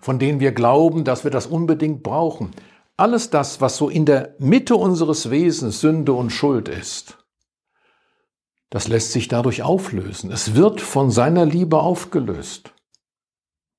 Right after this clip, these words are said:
Ja, und er hat ja mit seinem Volk,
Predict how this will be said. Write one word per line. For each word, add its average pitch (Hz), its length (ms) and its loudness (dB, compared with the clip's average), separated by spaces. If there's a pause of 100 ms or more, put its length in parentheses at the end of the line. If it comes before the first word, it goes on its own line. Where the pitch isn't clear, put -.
(1600)
Ja, 117 160 0
und 98 340 -8 (1800)
er - 180 0
hat - 200 -4
ja 127 200 2
mit 170 160 0
seinem 135 300 2
Volk, 110 540 -2